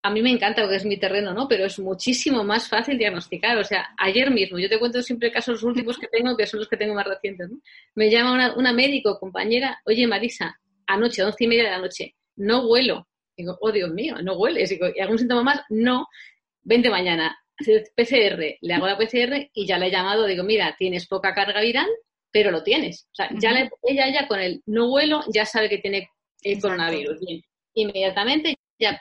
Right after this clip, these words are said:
Speaker 1: pone las medidas oportunas, ya no se va a comunicar con nadie, cierra la consulta, se va a poner a tomar sus tratamientos, los que ya considere como médico, lo que sea,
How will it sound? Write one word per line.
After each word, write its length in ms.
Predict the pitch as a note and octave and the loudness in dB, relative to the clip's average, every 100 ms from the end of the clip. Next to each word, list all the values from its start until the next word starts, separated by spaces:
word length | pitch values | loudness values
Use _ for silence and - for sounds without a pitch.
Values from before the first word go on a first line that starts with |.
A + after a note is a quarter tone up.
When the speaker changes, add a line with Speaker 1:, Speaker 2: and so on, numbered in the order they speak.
| - | -6
Speaker 1:
pone 160 | F#3+ F3 | -4 -4
las 160 | E3 | -4
medidas 300 | G3 A3+ A#3 | 0 0 0
oportunas, 460 | B3+ C4 C4+ C#4 A#3+ | -4 -6 -2 -2 0
ya 120 | G3 | -2
no 100 | G3 | -4
se 160 | F#3+ F#3+ | -6 -4
va 220 | F#3+ F#3 - _ | -2 -4 -8 _
a 200 | G3 F#3 | -4 -2
comunicar 380 | F3+ F#3+ F#3+ G3 | -2 -2 0 0
con 100 | A3+ | 0
nadie, 200 | B3+ C4+ B3 - | 0 2 0 -2
cierra 200 | - G3+ | -4 -2
la 120 | F#3 F#3 | -4 -6
consulta, 440 | G#3+ - C4 B3+ | -8 -6 -4 -4
se 160 | B3+ D3+ | -4 -8
va 60 | |
a 60 | E3+ | -6
poner 200 | F3 F3+ | -6 -6
a 100 | F3+ | -6
tomar 220 | F#3 F#3 | -8 -8
sus 280 | - F#3 - | -8 -10 -6
tratamientos, 580 | F#3+ F3+ F#3+ F#3+ F#3+ F3+ | -4 -4 -4 -4 -6 -8
los 120 | F3+ | -10
que 120 | F#3 | -6
ya 120 | F3+ F3+ | -6 -6
considere 520 | F#3+ F#3 F#3 G3 F#3+ | -8 -6 -4 -4 -4
como 160 | F#3+ | -8
médico, 380 | F#3+ G3 F#3+ F#3+ | -6 -4 -4 -6
lo 80 | G3+ | -6
que 80 | A#3+ | -6
sea, 160 | D4+ | -8